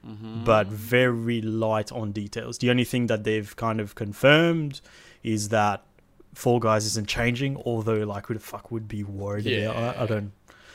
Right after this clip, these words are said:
Speaker 2: I
Speaker 1: Yeah.
Speaker 2: mean, like, Epic Games now owns, uh, what they're called, Psyonix, the
Speaker 1: Mm-hmm.
Speaker 2: people behind Rocket League, and, yeah, I don't know. I haven't heard anything that, like,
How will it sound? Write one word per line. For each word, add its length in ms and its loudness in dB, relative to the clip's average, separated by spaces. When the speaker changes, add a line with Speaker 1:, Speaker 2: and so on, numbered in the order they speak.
Speaker 2:
I 60 2
Speaker 1:
Yeah. 20 4
Speaker 2:
mean, 280 2
like, 540 0
Epic 220 0
Games 360 4
now 240 0
owns, 480 -2
uh, 500 -2
what 120 0
they're 80 -2
called, 260 -2
Psyonix, 600 0
the 220 -2
Speaker 1:
Mm-hmm. 160 -12
Speaker 2:
people 240 -2
behind 520 -4
Rocket 320 0
League, 360 -4
and, 640 -6
yeah, 340 2
I 60 -6
don't 120 -4
know. 240 0
I 60 0
haven't 180 2
heard 220 8
anything 480 0
that, 120 0
like, 480 -6